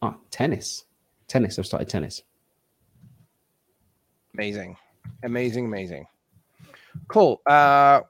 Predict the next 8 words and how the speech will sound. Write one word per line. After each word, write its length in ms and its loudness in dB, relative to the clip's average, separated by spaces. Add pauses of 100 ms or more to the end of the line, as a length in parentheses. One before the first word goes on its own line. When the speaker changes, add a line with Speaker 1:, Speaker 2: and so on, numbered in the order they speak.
Speaker 2:
what 160 0
are 40 0
your 280 -2
top 400 4 (120)
two 280 2
or 160 0
th-, 120 -20 (760)
three 640 -6